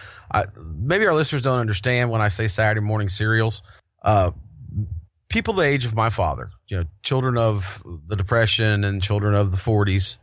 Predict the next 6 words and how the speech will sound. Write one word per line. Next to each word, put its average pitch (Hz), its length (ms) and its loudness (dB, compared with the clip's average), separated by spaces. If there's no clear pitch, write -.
and 92 160 2
post-war 101 520 2
baby 95 200 4
boomers, 90 400 2
uh, 76 340 2
they 110 300 2